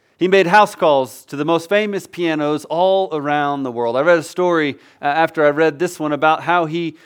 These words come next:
took Bibles with him to concerts in Leningrad and Moscow in days when that was not allowed. Henry Steinway's boss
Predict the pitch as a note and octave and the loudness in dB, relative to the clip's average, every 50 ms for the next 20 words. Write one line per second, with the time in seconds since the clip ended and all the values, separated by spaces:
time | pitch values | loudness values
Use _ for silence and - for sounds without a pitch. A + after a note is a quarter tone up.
0 | _ _ _ _ - A3 G#3+ - C#3+ C3+ F#3+ F#3+ G#3 G#3+ F#3+ D#3 D3 C3+ B2 - | _ _ _ _ -4 -4 -4 -4 -2 0 2 4 4 2 2 0 -4 -4 -4 -6
1 | A#2+ A#2+ B2+ A#2 A#2+ - A#2+ G2+ F2+ F2+ F2+ F2+ _ _ _ _ _ _ _ _ | -6 -6 -6 -6 -6 -10 -12 -12 -12 -14 -16 -20 _ _ _ _ _ _ _ _
2 | _ - D3+ C#3+ C3+ - E3+ F3+ F3+ E3+ F3 - E3+ E3 D3+ - - - C#3+ C#3+ | _ -6 -6 -6 -4 -2 -2 -2 -2 -2 -2 -2 -2 -2 -4 -6 -8 -6 -6 -4
3 | C#3 C3+ C3+ C3 C3 C3 _ _ _ - C#3 E3+ F#3+ F#3+ F3 D#3 C#3 B2 C3+ C3 | -4 -4 -6 -6 -8 -12 _ _ _ -4 0 2 2 4 2 2 0 2 2 4
4 | B2 A#2 A#2 A2+ A2 A2+ A2+ A#2+ C3+ D#3+ F3 F3 F3 - - D#3 C#3 B2 A#2 A#2 | 4 4 4 2 0 -2 -2 0 2 2 2 2 0 -2 0 2 2 2 2 0
5 | A#2+ B2 A#2+ - D3 D#3 D3+ C3 A#2 C3+ C3+ C3+ C#3 D3 D3+ C#3+ D3 C#3 B2+ A2 | -2 -2 2 2 2 2 2 0 -2 -6 -6 -4 -4 -4 -4 -6 -6 -10 -10 -8
6 | C#3 D3+ D#3+ D#3+ D#3+ D#3 D#3+ _ _ - C#3 C3+ C3 B2 A#2+ G#2+ E2+ D#2+ D#2+ E2 | -6 -4 -2 -2 -2 -4 -6 _ _ -12 -10 -8 -8 -8 -8 -8 -10 -12 -14 -16
7 | - _ _ _ _ _ _ _ _ _ _ _ _ _ _ _ _ _ _ _ | -20 _ _ _ _ _ _ _ _ _ _ _ _ _ _ _ _ _ _ _
8 | _ _ _ _ _ _ _ _ _ - - _ _ - B2 D#3+ D#3+ D#3+ D#3 D3 | _ _ _ _ _ _ _ _ _ -20 -20 _ _ -6 -4 -2 0 0 0 0
9 | - - D3+ D3+ D#3 D3 C#3+ C#3 C3 B2+ A#2 - - C#3 D3 D3 C3 B2+ D3+ D3 | 2 2 4 4 4 2 2 2 2 0 0 2 4 6 6 6 6 4 2 0
10 | - - - - | -4 -12 -18 -18